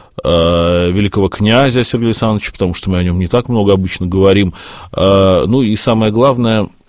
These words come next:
вот Усово, Усово, храм, мы все время говорим про храм. Отец Иоанн, расскажите про храм, в котором вы служите,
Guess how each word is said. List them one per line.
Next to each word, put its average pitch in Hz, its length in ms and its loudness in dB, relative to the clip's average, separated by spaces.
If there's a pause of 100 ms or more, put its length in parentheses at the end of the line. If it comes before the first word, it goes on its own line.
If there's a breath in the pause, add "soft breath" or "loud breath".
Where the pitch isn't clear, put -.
(160)
вот - 180 -6
Усово, 123 360 0
Усово, 123 320 -2
храм, 139 380 2
мы 101 100 -2
все - 160 -4
время 90 140 -2
говорим 90 220 -2
про 92 140 -4
храм. 151 320 -2 (320 loud breath)
Отец - 320 -4
Иоанн, 101 220 2
расскажите 95 1000 -2
про 92 340 -2
храм, 113 260 -2
в - 40 -14
котором 87 320 -6
вы 85 80 -8
служите, 110 640 -4